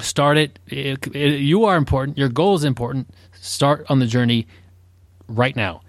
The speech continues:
Whether it, whether you listen to this, it, it, it may not be January or the end of December when you listen to this. Your goals, you're an important person. Your goals are important.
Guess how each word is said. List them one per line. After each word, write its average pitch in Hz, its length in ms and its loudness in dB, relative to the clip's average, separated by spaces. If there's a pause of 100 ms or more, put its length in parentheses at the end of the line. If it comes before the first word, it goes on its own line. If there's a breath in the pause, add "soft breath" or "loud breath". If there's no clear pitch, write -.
(140)
Whether 120 280 2
it, 113 200 -2
whether 127 380 -6
you 117 60 0
listen 123 280 0
to 120 100 0
this, 113 220 0
it, 104 260 -16
it, 123 540 -6
it 131 80 -4
may 135 160 2
not 127 200 0
be 123 300 0 (240 loud breath)
January 120 560 0
or 113 60 -2
the 117 60 -2
end 123 120 0
of 117 60 -2
December 110 320 -2
when 107 140 -2
you 110 80 -2
listen 110 220 -4
to 90 60 -10
this. 101 280 -6 (560 soft breath)
Your 113 120 -4
goals, 143 240 0
you're 160 140 4
an 190 40 4
important 151 280 0
person. 127 260 2
Your 110 100 0
goals 143 220 4
are 131 60 4
important. 107 460 -2